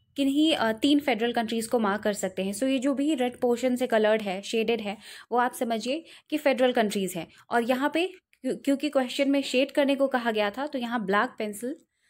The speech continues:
से इसे शेड किया गया है। तो आप अपने चॉइस के भी कंट्रीज मार्क कर सकते हैं। हमने यहाँ मार्क किए हैं ऑस्ट्रेलिया, साउथ अफ्रीका और रशिया। तो फेडरल कंट्रीज वो हैं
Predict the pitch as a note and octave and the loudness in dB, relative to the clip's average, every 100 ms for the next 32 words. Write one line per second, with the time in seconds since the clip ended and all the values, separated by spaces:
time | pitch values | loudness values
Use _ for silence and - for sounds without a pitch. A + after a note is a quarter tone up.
0 | _ _ _ - B3+ B3+ C#4+ C4 A3+ A3 | _ _ _ -4 0 0 2 4 2 4
1 | F#3 F3+ F3 F3+ G#3+ A3 B3 C4 C4 A#3 | 2 2 -2 0 2 2 2 0 2 2
2 | B3 - C#4 C#4 C4+ C4 A#3+ A#3+ A#3 B3 | 2 2 2 4 2 2 0 0 0 0
3 | A#3+ A#3+ C4 C#4 B3+ B3+ D4 D4 C4+ A#3 | 0 -2 -4 -2 2 4 4 4 2 2
4 | - B3+ B3+ - G#3+ G#3+ A3+ G#3+ B3 C#4 | 0 0 2 2 0 0 0 2 0 -4
5 | _ _ _ _ _ _ _ _ _ _ | _ _ _ _ _ _ _ _ _ _
6 | _ _ _ _ _ _ - A#3+ D4 C#4+ | _ _ _ _ _ _ 0 2 2 2
7 | A3+ - A3 A3 C4 _ _ _ - B3+ | -2 -2 -2 -2 -4 _ _ _ 0 2
8 | G#3+ G3 - F3+ F3 _ _ _ _ _ | 2 0 -4 -10 -12 _ _ _ _ _
9 | _ _ _ _ _ _ _ _ _ _ | _ _ _ _ _ _ _ _ _ _
10 | _ _ _ _ D4+ D4 B3+ A3+ D#4 D#4 | _ _ _ _ -4 0 0 2 2 2
11 | D4+ D#4+ D4+ A3+ G3 B3+ C#4 E4+ | 2 2 2 2 2 2 2 -6